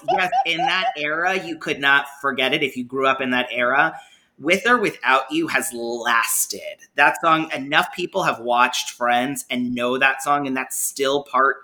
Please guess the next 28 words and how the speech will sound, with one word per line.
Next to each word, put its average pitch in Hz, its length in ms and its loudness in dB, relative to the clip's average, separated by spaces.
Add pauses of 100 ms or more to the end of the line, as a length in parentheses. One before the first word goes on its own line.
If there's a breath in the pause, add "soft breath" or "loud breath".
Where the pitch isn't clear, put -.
of 120 340 4
young 120 320 0
folks' 117 400 -4
repertoire 147 840 2 (260 loud breath)
from 165 300 4
the 165 80 0
late 147 340 -2
eighties 131 460 -2
to 131 260 0
today. 127 680 0 (420 loud breath)
I 151 180 4
think 175 260 -4
Torn 170 540 -2 (140)
is 139 880 0
a 131 200 0
by 135 220 4
forgotten 131 640 0
one-hit 127 500 -2
wonder 113 600 0
that 117 260 2 (300)
people, 131 840 2 (460 soft breath)
yeah, 190 500 2
it's 175 220 -4
talked 180 280 0
about, 170 360 0
yeah, 156 260 2
it's - 180 -6 (200)
a 139 100 2